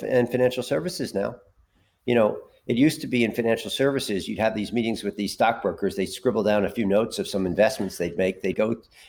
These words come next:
and they start buying individual stocks for you. And then they read the newspaper on their train into the city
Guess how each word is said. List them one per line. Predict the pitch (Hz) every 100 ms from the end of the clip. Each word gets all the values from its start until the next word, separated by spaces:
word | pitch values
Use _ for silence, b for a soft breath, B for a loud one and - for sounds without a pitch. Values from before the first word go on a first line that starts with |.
| -
and | 104
they |
start | 95 - 95 98
buying | 101 104 104
individual | 98 98 107 101 95 92 -
stocks | - - 117 - -
for | - 80
you. | 78 73 - _ _ _ _ _
And | 101
then | 110 120
they | 110
read | 87 113
the | 104
newspaper | 104 120 - 82 - 95
on | 92
their | 87 85 82
train | - 117 107 90 87 87
into | - 101 101
the | 90
city | 95 131 120 90